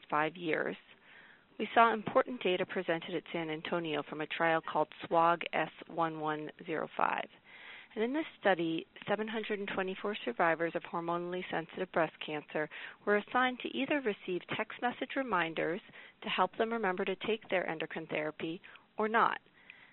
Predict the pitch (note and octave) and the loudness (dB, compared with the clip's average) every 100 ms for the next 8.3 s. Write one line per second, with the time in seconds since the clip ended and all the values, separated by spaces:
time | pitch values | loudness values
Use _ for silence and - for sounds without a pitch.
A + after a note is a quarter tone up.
0 | - A3+ - E4 E4 F4 - A#3 G#3+ A#3+ | -12 -4 0 2 0 -2 -2 -4 -2 -4
1 | A3 G#3+ - - - F#3 F3 F3 - - | -4 -4 0 -2 0 0 0 -2 -4 -2
2 | F3 - - _ B3 B3 C4+ - G#3 F#3 | -2 -8 -20 _ -6 -2 -2 0 0 0
3 | F3+ F3+ F3+ G3+ B3 C4+ G#3 F3 E3+ - | 0 0 2 2 2 2 0 4 2 2
4 | E3+ E3 F3+ F#3 F3+ G#3+ G3+ G3+ G3 F#3 | -4 -4 -6 -6 -6 -6 -2 0 0 0
5 | F3+ - E3+ - G3 G3+ F3+ F3 G3 F3+ | -2 -2 -2 -2 -2 -2 -2 -2 0 0
6 | F3 D#3+ D#3+ - E3+ E3+ F3 - - A#3 | 0 -2 -4 -2 -2 0 -4 -4 -6 -4
7 | B3+ F3 D#3+ E3+ - - - - - - | -2 0 0 -2 -6 -20 -18 -20 -6 0
8 | A#3 F#3+ F3+ | 4 4 4